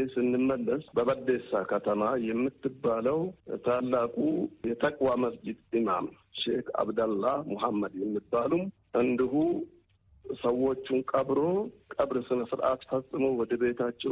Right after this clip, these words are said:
እየተመለሱ ከህዝብ ውስጥ እያሉ እሳቸው ላይ ተኩሶ በጥይት እንደሞቱ እዛ ያሉ የእስልምና ጉዳዮች ቅርንጫፎቻችን በሪፖርታቸው ዘግቦልናል ማለት ነው።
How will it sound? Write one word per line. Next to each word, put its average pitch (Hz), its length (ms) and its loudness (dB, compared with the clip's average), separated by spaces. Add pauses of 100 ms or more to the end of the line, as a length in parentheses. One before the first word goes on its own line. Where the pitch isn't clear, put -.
እየተመለሱ 127 800 -2 (800)
ከህዝብ 147 400 -4
ውስጥ 117 340 -2
እያሉ 135 440 0 (380)
እሳቸው - 560 0
ላይ 117 260 0
ተኩሶ - 500 -6 (520)
በጥይት 131 560 0 (240)
እንደሞቱ 117 580 2 (1160)
እዛ 117 180 -2 (160)
ያሉ 117 260 0 (120)
የእስልምና 107 560 0
ጉዳዮች 92 520 -4 (120)
ቅርንጫፎቻችን 110 1120 -2 (640)
በሪፖርታቸው 107 840 0 (100)
ዘግቦልናል 104 840 0
ማለት 113 320 0
ነው። 170 160 -6